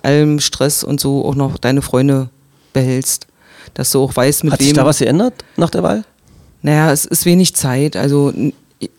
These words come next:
Speaker 1: ich hab die, die Freunde, die ich kennengelernt habe, auch im Wahlkampf und die, die ich schon vorher hatte,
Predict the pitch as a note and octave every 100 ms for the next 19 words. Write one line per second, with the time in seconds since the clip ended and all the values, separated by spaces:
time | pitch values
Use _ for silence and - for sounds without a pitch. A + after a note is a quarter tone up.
0 | _ - D#3+ - C3 E3+ E3+ - D3+ F3
1 | - F3+ G3 E3 - - G3 F3 E3+ F3
2 | F3+ E3 C#3+ E3 - F#3+ F#3 - - E3
3 | E3+ D#3+ D#3 E3 D3 D3 D#3+ D#3+ E3+ D#3+